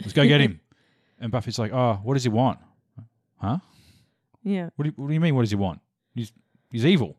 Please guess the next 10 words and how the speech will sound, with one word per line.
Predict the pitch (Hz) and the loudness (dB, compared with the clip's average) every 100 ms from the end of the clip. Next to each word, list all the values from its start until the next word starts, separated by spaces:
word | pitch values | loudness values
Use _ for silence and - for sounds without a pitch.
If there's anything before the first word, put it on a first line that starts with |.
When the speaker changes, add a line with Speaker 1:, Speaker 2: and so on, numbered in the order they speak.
| - | -20
Speaker 2:
<laughs> | - - | -20 -4
Yeah. | 226 220 214 - - - | -2 0 -2 -6 -10 -12
Speaker 1:
That's | - - | -6 0
it, | 190 - _ - | 2 0 _ -6
you | |
know? | 107 127 170 _ _ _ _ _ - | -2 -2 -4 _ _ _ _ _ -4
Not | 135 147 - _ _ _ _ _ _ _ | 0 0 -2 _ _ _ _ _ _ _
looking | 147 147 135 | -4 -2 0
into, | 131 | 0
you | 123 | -2